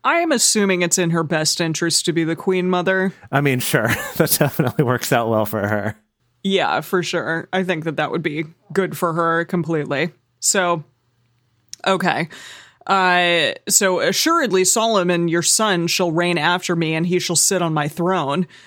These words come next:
Speaker 1: Why then does Adoniah reign? Behold, while you yet talk there with the king, I will also come in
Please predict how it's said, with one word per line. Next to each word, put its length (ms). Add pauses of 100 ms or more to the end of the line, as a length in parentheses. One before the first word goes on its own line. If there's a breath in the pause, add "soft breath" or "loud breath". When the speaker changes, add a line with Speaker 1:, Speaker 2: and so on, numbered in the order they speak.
(140 loud breath)
Speaker 1:
Why 300
then 260
does 180
Adoniah 680
reign? 440 (300 soft breath)
Behold, 680
while 320
you 180
yet 400
talk 400
there 180
with 180
the 100
king, 340
I 200
will 180
also 320
come 260
in 140